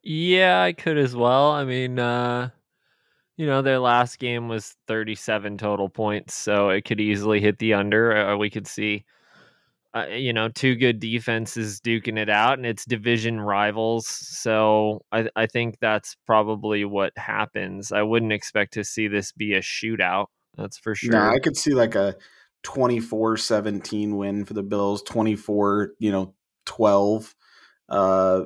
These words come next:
Speaker 2: you know, maybe, maybe something around there, twenty-one twelve if they can only get some field goals in. But Mike White seems to move the ball pretty good, and the Bills have shown recently that you can move the ball against them. You know, that their defense just, I mean, yeah, it's getting a little bit healthier, but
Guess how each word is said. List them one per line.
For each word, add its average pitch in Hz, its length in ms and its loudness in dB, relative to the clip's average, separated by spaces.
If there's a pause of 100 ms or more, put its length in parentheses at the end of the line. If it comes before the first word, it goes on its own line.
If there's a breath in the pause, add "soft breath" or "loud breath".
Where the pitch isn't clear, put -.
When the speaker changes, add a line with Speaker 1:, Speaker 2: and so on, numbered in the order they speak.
Speaker 2:
you 113 160 -2
know, 95 160 0
maybe, 120 560 2
maybe 113 240 6
something 107 380 2
around 101 240 2
there, 95 160 2
twenty-one 101 560 0
twelve 101 420 2
if 95 120 -4
they 92 100 0
can 101 140 -2
only 98 160 0
get 98 160 0
some 101 160 -4
field 98 320 -2
goals 101 260 -6
in. 104 280 -6
But 90 240 -8 (420 loud breath)
Mike 277 180 -4
White 151 180 4
seems 131 280 -4
to - 80 -8
move 110 180 -2
the 110 60 -10
ball 101 180 2
pretty 104 240 -6
good, 101 260 -2
and 98 200 -4 (340 soft breath)
the - 80 -8
Bills 143 260 6
have 269 140 -2
shown 180 240 4
recently 147 460 4
that 104 220 2 (260)
you 117 200 -4
can 262 160 2
move 226 180 2
the 196 80 4
ball 151 240 6
against 90 320 -2
them. 82 260 -10 (100)
You - 140 -8
know, 113 160 -4
that 113 220 -4
their 110 100 -4
defense 147 500 -4
just, - 340 -8
I 139 60 -2
mean, 120 160 -4
yeah, 143 240 2
it's 113 140 -6
getting 139 240 -6
a 110 40 -4
little 110 180 -4
bit 104 140 -6
healthier, 113 500 -6
but 87 260 -6